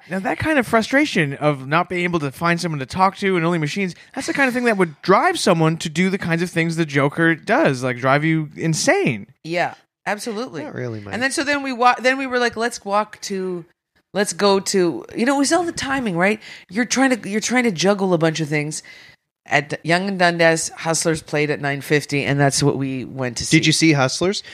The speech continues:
Speaker 2: Yes.
Speaker 3: Now, that is the J Lo stripper movie?
Speaker 2: <laughs> Yeah.
Speaker 3: Whoa, what's it
Speaker 1: And
Speaker 3: like?
Speaker 1: she's, she's fifty.
Speaker 2: Y-, her body is literally unreal.
Speaker 1: <laughs> That's great.
Speaker 3: Wow.
Speaker 2: She does,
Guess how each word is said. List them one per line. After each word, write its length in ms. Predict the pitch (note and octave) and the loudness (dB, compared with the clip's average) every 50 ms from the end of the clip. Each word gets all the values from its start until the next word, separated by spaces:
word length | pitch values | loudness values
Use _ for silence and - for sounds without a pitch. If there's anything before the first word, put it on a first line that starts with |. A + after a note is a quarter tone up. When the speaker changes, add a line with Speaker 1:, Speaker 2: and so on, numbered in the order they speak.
| - - - - - _ _ _ _ _ - | -20 -20 -20 -20 -20 _ _ _ _ _ -14
Speaker 2:
Yes. 320 | C#3+ C#3+ A#2+ D#2 - - D#3 | -12 -10 -10 -10 -10 -4 -2
Speaker 3:
Now, 140 | F3+ F3+ | 0 2
that 220 | E3+ F#3 G#3 A#3 A#3 | 4 4 4 4 4
is 180 | A#3 A3+ F#3 | 2 0 -2
the 200 | - G3+ F#3+ F3 | -8 -10 -10 -10
J 380 | C#3+ B2+ A#2 C3 D3+ D#3+ E3+ E3+ | -10 -8 -4 0 2 2 4 4
Lo 440 | E3+ E3+ E3 E3 D#3 D#3 D3+ D3 - | 4 6 6 6 6 6 4 2 0
stripper 720 | - - - - - - _ _ - - - - - B4+ C5+ C#5 C#5 C#5 C#5+ C#5+ C#5+ D5 D5+ D#5 D#5 | -6 -10 -12 -12 -12 -14 _ _ -6 -4 -4 -2 0 0 0 0 -2 -4 -6 -6 -8 -10 -12 -14 -12
movie? 560 | - F#3 F3 F3 A3+ A#3 - - - G3 G3 G3 | -10 -8 -6 -6 -4 -4 -4 -4 -4 -4 -4 -6
Speaker 2:
<laughs> 0 | |
Yeah. 400 | G#3 F#3 E3 D3+ C#3 B2+ - - | -6 -6 -6 -6 -6 -6 -6 -6
Speaker 3:
Whoa, 460 | C#3 D#3+ F3+ G3 G3 F#3+ F#3 E3+ D#3 | -4 0 2 4 4 4 4 4 4
what's 300 | C#3 C3+ D#3+ F#3+ - - | 4 4 2 2 2 0
it 100 | F#3 C3+ | -2 -2
Speaker 1:
And 100 | A#2 A2 | -2 -2
Speaker 3:
like? 380 | A2+ B2 D3+ F#3 F#3+ F3 D3+ B2+ | 0 4 4 6 6 6 6 4
Speaker 1:
she's, 100 | G#2+ - | 0 -2
she's 280 | - - - F#4+ - - | -4 -4 -4 -4 -4 -4
fifty. 680 | - - A4+ A4+ - - - F#4+ D#4+ B3 F3 G#2+ - _ - | -2 0 0 0 0 0 -2 0 0 -2 -4 -8 -16 _ -12
Speaker 2:
Y-, 80 | E3 - | -12 -8
her 160 | D#3 E3 G3 F#3 | -4 -2 -2 0
body 320 | D#3 F#3 G3 A3+ D4+ E4+ | 2 2 2 4 2 2
is 260 | E4+ G#3 A3+ A3 E3+ E3 | 0 0 0 -2 -4 -4
literally 440 | E3 E3 F3 E3 E3 E3+ E3 E3 | -2 -2 -2 0 0 -2 -2 -4
unreal. 480 | D#3 D3 C#3+ C#3+ C#3+ C#3 C3 A#2 - - _ | -4 -6 -6 -8 -8 -8 -8 -8 -10 -14 _
Speaker 1:
<laughs> 40 | _ | _
That's 160 | - - - | -10 -10 -8
great. 320 | - D#4+ E4 G4 G#4+ G#4+ F#4+ B3+ | -4 -2 0 0 0 0 0 2
Speaker 3:
Wow. 260 | C#4+ D4 D4 C#3+ C#4+ | 2 4 4 4 4
Speaker 2:
She 120 | - C#4+ F#4+ - | 4 2 2 2
does, 200 | A4+ F#4 C4 | 2 0 -2